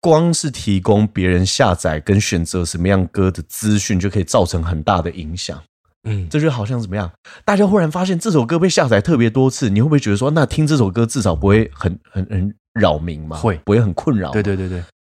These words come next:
Speaker 1: 这就代表什么？流行会造成一窝蜂的现象。最受欢迎的歌跟最不受欢迎的歌瞬间差距就开始逐渐拉大了。
Speaker 2: 对。
Speaker 1: 流行的歌会更流行，
Speaker 2: 嗯。
Speaker 1: 不流行的歌会越来越乏人问津。
Speaker 2: 嗯。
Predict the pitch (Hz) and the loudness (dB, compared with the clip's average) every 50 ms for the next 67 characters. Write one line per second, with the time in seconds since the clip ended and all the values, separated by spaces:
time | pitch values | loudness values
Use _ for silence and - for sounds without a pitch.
0 | _ _ _ _ _ _ - 143 131 143 139 139 123 110 101 92 110 95 85 82 | _ _ _ _ _ _ -2 0 0 2 2 4 2 2 0 0 -4 -6 -8 -10
1 | 90 104 107 110 113 120 139 143 - 123 110 110 135 127 113 - 127 113 - - | -8 0 2 4 4 6 4 2 2 0 2 2 2 0 2 2 0 0 2 -2
2 | 92 90 - - 113 101 104 101 104 101 98 95 - - 95 92 85 80 - - | -4 -4 -2 -2 0 0 2 2 2 2 0 0 0 -4 -4 -4 -4 -6 -8 -8
3 | 98 80 80 80 - 90 78 78 82 _ _ _ _ _ - - - - _ _ | -8 -8 -8 -8 -10 -12 -12 -14 -18 _ _ _ _ _ -20 -20 -20 -20 _ _
4 | _ - - 202 151 131 - 180 156 131 120 143 135 139 143 123 107 101 101 98 | _ -4 -2 0 0 0 2 2 0 2 4 2 2 4 2 2 2 0 0 0
5 | - 123 117 113 120 120 123 - 151 131 104 95 101 - 127 117 101 113 107 110 | 0 0 2 2 2 0 0 0 0 0 0 0 -2 0 0 2 2 2 2 2
6 | 110 98 92 82 - 101 95 92 - - - - 156 107 92 92 - - 104 95 | 2 0 -2 0 0 0 0 0 -4 -8 -2 0 2 2 2 2 2 2 2 2
7 | 98 - - - 98 92 92 - - 104 87 98 90 - 104 90 82 80 - - | 2 0 0 0 2 2 2 0 -2 -2 -2 -2 0 0 0 0 0 -4 -8 -10
8 | 92 85 82 - - 98 87 82 82 85 78 73 78 - _ 80 71 67 - 82 | -8 -6 -4 -2 0 0 0 2 0 -2 -2 -4 -8 -10 _ -16 -16 -16 -10 -4
9 | 104 101 90 80 - _ - 127 131 139 147 139 135 117 107 143 131 127 135 113 | -4 -4 -4 -4 -8 _ 4 4 4 6 4 2 0 2 2 2 2 2 2 2
10 | 147 127 104 92 90 85 85 - - 80 82 82 - 143 135 117 104 95 - 107 | 2 0 0 0 -2 -4 -6 -8 -8 -10 -10 -2 0 2 4 4 4 4 2 0
11 | 95 95 87 - 107 104 98 110 104 104 117 113 98 92 98 110 101 92 - - | 0 0 0 0 0 0 2 2 2 4 4 4 4 4 4 2 0 -2 -2 -6
12 | 85 80 82 85 82 80 87 90 95 85 78 76 - 82 80 73 - 104 98 90 | -4 -4 -2 -4 -4 -4 -4 -4 -4 -6 -6 -10 -12 -14 -12 -10 -8 -6 -6 -8